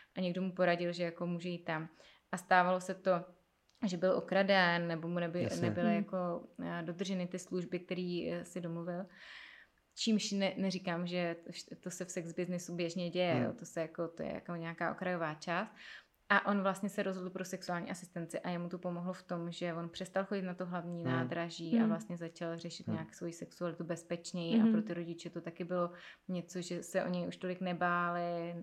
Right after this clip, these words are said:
Speaker 1: jo, a vlastně to bylo pro něj bezpečnější, takže v tom, v tenhle moment je to vlastně velmi důležitá a velká pomoc,
Speaker 2: Hmm.
Speaker 1: kdy, eh, se učí nějaký jiný způsob, eh, chování a,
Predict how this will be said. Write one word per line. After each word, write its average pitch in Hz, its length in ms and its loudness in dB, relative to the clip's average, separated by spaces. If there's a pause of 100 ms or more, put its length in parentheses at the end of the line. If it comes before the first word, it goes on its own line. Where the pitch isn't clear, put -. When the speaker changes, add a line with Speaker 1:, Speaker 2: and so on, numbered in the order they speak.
Speaker 1:
jo, 170 400 -4
a 170 140 -2
vlastně 170 360 -10
to 175 100 -12
bylo 175 160 -8
pro 170 180 -8
něj 165 160 -8
bezpečnější, 151 800 -12
takže 160 360 -12 (580)
v - 20 -20
tom, 175 320 -6
v - 80 -20
tenhle 214 200 4
moment 202 360 4
je 202 80 2
to 196 400 2
vlastně 180 320 -4
velmi 185 320 0
důležitá 180 520 -2
a - 160 -2
velká 180 320 2
pomoc, 175 420 -4
Speaker 2:
Hmm. 127 120 6
Speaker 1:
kdy, 175 160 4 (460)
eh, 180 160 -2
se 180 160 -2
učí 180 400 -4
nějaký 175 540 -4
jiný 175 260 -2
způsob, 175 540 -8
eh, - 40 -4 (220)
chování 170 1080 -2
a, 165 480 -4